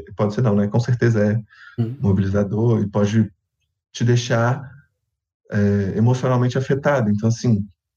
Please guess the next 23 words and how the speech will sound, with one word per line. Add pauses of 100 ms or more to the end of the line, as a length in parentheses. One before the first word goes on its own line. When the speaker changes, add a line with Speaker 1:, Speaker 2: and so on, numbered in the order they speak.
(1040)
Speaker 1:
considere
se
você
quer
participar, (580)
mas
a
gente
tá
aqui,
tá
aberto, (200)
eu
estou
disposto
a
acolher
a
pessoa,
né, (380)
durante
a
entrevista."